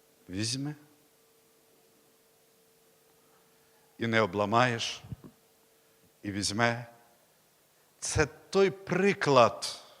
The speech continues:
де слова перестають діяти, розумієте? Приклад життя зруйнував слова батька. І все.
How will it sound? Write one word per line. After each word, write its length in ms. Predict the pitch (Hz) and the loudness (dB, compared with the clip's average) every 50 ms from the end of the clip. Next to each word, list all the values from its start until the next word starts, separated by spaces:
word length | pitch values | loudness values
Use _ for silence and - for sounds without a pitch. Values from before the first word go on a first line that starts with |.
| _ _ _ _ - - - - _ | _ _ _ _ -20 -20 -20 -18 _
де 220 | 127 113 170 175 | 2 4 4 4
слова 540 | - - 160 156 156 151 143 147 190 190 190 | 4 2 4 4 4 4 8 8 8 8 8
перестають 1080 | 190 - - 175 170 160 175 165 - - - - 156 147 156 156 170 190 190 185 - - - | 4 0 2 2 4 4 4 2 2 -2 0 2 2 4 4 6 6 4 4 2 -2 -14 -12
діяти, 520 | 117 110 160 185 180 147 127 - - 113 | -4 -2 0 2 2 2 2 2 2 0
розумієте? 600 | 120 143 123 131 147 160 196 208 - - 107 92 - - - - _ _ _ _ _ _ _ _ _ _ _ _ _ _ _ _ _ _ _ _ _ _ _ _ _ - - - - - - _ _ _ _ _ _ _ _ _ _ | 2 2 0 2 0 0 0 -2 -4 -6 -8 -10 -10 -14 -20 -20 _ _ _ _ _ _ _ _ _ _ _ _ _ _ _ _ _ _ _ _ _ _ _ _ _ -20 -20 -20 -20 -20 -20 _ _ _ _ _ _ _ _ _ _
Приклад 580 | - 147 165 185 233 233 - - 175 160 151 | 2 4 6 8 6 6 4 4 4 4 4
життя 840 | 123 120 123 156 151 - - - - 214 233 226 220 214 190 - - - | 2 0 0 0 -2 -2 -4 4 6 6 6 6 4 -2 -6 -8 -6 -4
зруйнував 920 | 147 127 143 170 170 180 175 170 165 170 160 151 151 208 214 214 208 202 | -4 -2 0 4 6 6 6 6 4 2 2 4 6 8 8 8 6 4
слова 460 | - - 175 175 170 170 - 214 202 | -2 -2 0 0 0 4 6 6 6
батька. 720 | 165 135 131 156 214 220 214 214 - - 139 117 92 85 - - - - - _ _ _ _ _ _ _ _ _ _ _ _ _ _ _ _ _ _ _ _ _ _ _ _ _ _ _ _ _ _ _ _ _ _ _ _ _ _ _ _ _ _ _ _ _ _ _ _ _ _ _ _ _ _ _ _ _ _ _ _ _ _ _ _ _ - | 6 2 4 6 6 6 6 2 -2 -2 0 0 0 -2 -10 -20 -20 -20 -20 _ _ _ _ _ _ _ _ _ _ _ _ _ _ _ _ _ _ _ _ _ _ _ _ _ _ _ _ _ _ _ _ _ _ _ _ _ _ _ _ _ _ _ _ _ _ _ _ _ _ _ _ _ _ _ _ _ _ _ _ _ _ _ _ _ -20
І 80 | - | -10
все. 500 | 104 - - - - 208 190 147 107 - | -4 -2 0 0 0 0 -2 -4 -4 -10